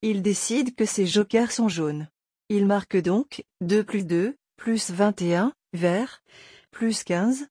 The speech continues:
jaune, plus six, rouge, moins trois, bleu, égale quarante et un points. Après quatre parties, le joueur qui a le score total le plus élevé est le vainqueur. Coloretto a deux joueurs. À deux joueurs,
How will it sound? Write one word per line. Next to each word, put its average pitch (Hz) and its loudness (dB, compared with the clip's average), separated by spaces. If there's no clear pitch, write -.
jaune, 180 2
plus 226 -2
six, - -6
rouge, 180 -2
moins 202 2
trois, 202 0
bleu, 170 -2
égale 196 2
quarante 214 -2
et 262 2
un 233 2
points. 160 -4
Après 196 -2
quatre 202 -2
parties, 190 -2
le 180 2
joueur 202 2
qui - -2
a 185 2
le 175 0
score 180 -4
total 226 2
le 175 2
plus 196 -4
élevé 196 2
est 262 4
le 226 4
vainqueur. 170 -2
Coloretto 220 4
a 214 4
deux 233 4
joueurs. 202 -2
À 185 0
deux 214 2
joueurs, 196 0